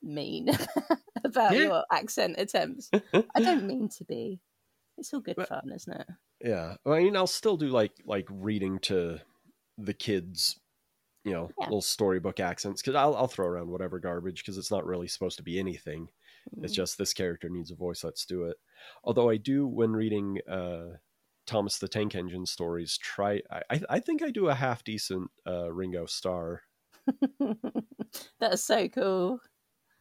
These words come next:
Speaker 1: I
Speaker 2: But
Speaker 1: love that.
Speaker 2: yeah. The, the, the, the Beatles are fun to do anyway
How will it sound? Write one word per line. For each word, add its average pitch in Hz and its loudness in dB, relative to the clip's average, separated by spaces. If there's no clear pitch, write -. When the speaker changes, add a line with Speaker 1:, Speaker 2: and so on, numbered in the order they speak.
Speaker 1:
I 110 2
Speaker 2:
But - 4
Speaker 1:
love 175 0
that. 175 -6
Speaker 2:
yeah. 87 -4
The, - -2
the, 160 -4
the, 120 2
the 113 4
Beatles 95 0
are 90 -4
fun 90 -4
to 87 -6
do 87 -4
anyway 85 -6